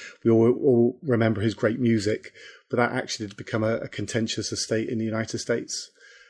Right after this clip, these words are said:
as I recall, and you think, "Well, I, I, I wonder how, um, he could have got, gone around it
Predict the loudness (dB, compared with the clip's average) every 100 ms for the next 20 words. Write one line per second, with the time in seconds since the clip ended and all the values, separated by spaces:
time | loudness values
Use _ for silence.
0 | _ -4 2 2 2 6 8 8 6 2
1 | 0 -2 -2 -4 -6 -8 -4 -2 -2 -4
2 | -6 -8 -6 -8 -4 2 4 4 0 -2
3 | 0 2 0 -2 -16 -20 -20 -10 -6 -4
4 | -2 -4 -4 -4 -2 0 2 2 2 0
5 | 0 0 2 2 4 2